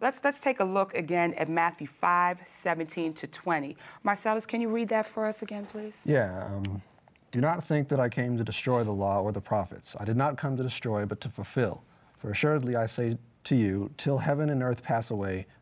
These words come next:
Speaker 2: one jot or one tittle will by no means pass from the law, till all is fulfilled.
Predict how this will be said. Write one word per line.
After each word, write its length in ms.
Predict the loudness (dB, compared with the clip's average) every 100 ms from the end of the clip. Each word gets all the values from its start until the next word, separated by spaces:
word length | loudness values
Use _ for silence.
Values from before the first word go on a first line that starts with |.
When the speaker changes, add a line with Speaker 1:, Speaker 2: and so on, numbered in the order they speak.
| -6
Speaker 2:
one 200 | -2 2
jot 280 | 4 4 2
or 60 |
one 200 | 0 -4
tittle 300 | -2 0 0
will 100 | -2
by 180 | -2 -2
no 220 | 0 0
means 320 | 2 0 -2 -4
pass 340 | -4 -4 -4
from 240 | -6 -4
the 60 | -2
law, 360 | -2 -2 -4 -10 _ -12
till 120 | -6
all 300 | 0 2 2
is 140 | 0 -6
fulfilled. 500 | -12 -8 -8 -8